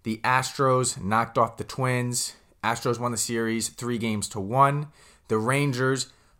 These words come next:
upset the Orioles three games to zero. So the Rangers swept out the Orioles, the best team in the American League.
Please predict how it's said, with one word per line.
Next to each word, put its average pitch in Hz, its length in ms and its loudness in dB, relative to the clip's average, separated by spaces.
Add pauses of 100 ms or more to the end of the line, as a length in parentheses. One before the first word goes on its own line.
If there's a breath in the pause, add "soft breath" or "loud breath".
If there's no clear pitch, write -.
upset 131 440 4
the 117 80 -2
Orioles 123 680 2
three 127 480 -4
games 120 320 -2
to 113 160 -4
zero. 107 380 2
So 107 180 -2
the 107 80 0
Rangers 120 560 -2
swept 127 400 0
out 120 160 2
the 117 80 -6
Orioles, 113 560 2
the 110 220 -10
best 117 320 -2
team 120 100 -4
in 117 80 -4
the 113 60 -2
American 110 400 -4
League. 104 340 -4